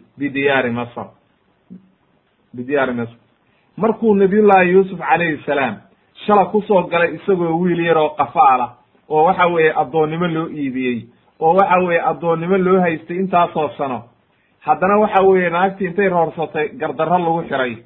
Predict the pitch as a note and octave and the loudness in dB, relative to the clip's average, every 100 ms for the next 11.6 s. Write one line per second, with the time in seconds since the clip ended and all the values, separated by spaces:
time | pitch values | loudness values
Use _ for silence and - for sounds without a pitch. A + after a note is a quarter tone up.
0 | _ _ _ C#3+ D3 F3+ G3 - G3 E3+ | _ _ _ -4 -2 0 -2 -4 -10 -8
1 | D#3 E3+ C3 D#3 G3 F#3+ F3+ F3+ D#3+ D#3 | -8 -10 -4 -2 -2 -4 -6 -6 -6 -8
2 | C3+ D#3 D#3 D3+ G3 D3+ D#3 D3 - F#3 | -4 -2 0 -2 -6 -6 -6 -6 -8 -12
3 | - E3+ D3+ F3+ D3+ D3+ C3 A#2 _ _ | -8 -10 -6 -6 -6 -4 -6 -8 _ _
4 | _ - E3 D#3+ - F#3+ G#3 F#3+ F#3 E3+ | _ -6 -6 -6 -2 0 0 -2 2 4
5 | F#3 F#3 E3+ - D#3+ C#3+ C#3 A#2+ _ _ | 4 0 -2 -2 -6 -6 -6 -8 _ _
6 | _ - G3+ - G#3 F#3+ F#3+ A3 G#3+ G3 | _ -6 -2 0 0 2 2 4 4 2
7 | F3 F#3 F#3+ F3+ - D#3 F3 A3+ _ _ | 2 4 4 0 -4 -4 -4 -8 _ _
8 | _ _ _ _ D#3+ G3 G3+ F3+ F3 G3+ | _ _ _ _ 0 4 4 4 2 0
9 | F#3+ F3 F#3 F3 D#3+ D3+ C#3+ C#3+ C#3+ F3 | -2 -6 -6 -6 -8 -8 -6 -6 -4 -6
10 | - D3 - - _ _ E3+ B3 A3+ F#3+ | -2 -2 -2 -8 _ _ -2 -2 2 2
11 | D#3+ C#3+ C3+ A#2+ C3 A2+ | 2 -2 -4 -4 -2 -2